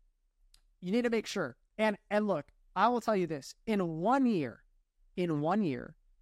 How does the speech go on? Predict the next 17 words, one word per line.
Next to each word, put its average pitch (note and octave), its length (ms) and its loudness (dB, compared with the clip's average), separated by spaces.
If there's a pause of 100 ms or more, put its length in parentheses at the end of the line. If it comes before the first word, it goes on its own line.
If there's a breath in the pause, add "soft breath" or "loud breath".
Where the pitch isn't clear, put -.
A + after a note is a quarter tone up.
(240)
you D3 220 -2
can A3+ 180 2
transform C#3+ 640 -2
your C3+ 220 0
entire B2 440 -4
life. - 200 -18 (560)
I've C#3+ 100 -4
seen G#3 200 -2
it E3+ 60 0
happen. F#3+ 300 -4
You E3 140 -2
can A#3+ 160 2
become E3+ 500 -4 (320)
a D#3+ 80 0
completely F3+ 920 -2 (680)
different F3 440 0
person C#3+ 460 -4